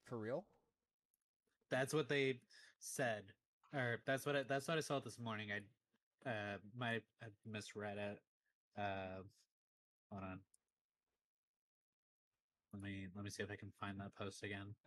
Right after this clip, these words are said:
Speaker 1: Imagine doing a press
Speaker 2: Uh,
Speaker 1: release as a
Speaker 2: pl-
Speaker 1: podcast.
Speaker 2: Please join us for a special edition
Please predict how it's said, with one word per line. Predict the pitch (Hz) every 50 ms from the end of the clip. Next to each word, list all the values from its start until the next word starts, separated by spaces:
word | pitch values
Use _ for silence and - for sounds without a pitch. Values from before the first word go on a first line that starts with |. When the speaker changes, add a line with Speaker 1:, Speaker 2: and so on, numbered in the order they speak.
| - 127
Speaker 1:
Imagine | 127 131 135 139
doing | 131 143 143 139
a | 123
press | 107 110 107 107 107 107 104
Speaker 2:
Uh, | 104
Speaker 1:
release | 117 107 107 107 104 -
as | 110 104
a | 101
Speaker 2:
pl- | - - 98 95 98
Speaker 1:
podcast. | 104 135 120 101 101 101 - - - _ _ _ _ _ _ _ _ _ _ _ _ _ _ _ _ _ _ - _ _ _ _ _ _ _ _ -
Speaker 2:
Please | 151 156 185 208 208 -
join | - 175 165 160 156 156
us | 156 156 151 -
for | - - 135 127
a | 117 107
special | - - - 147 143 - - 180 170
edition | 160 143 143 135 - 143 131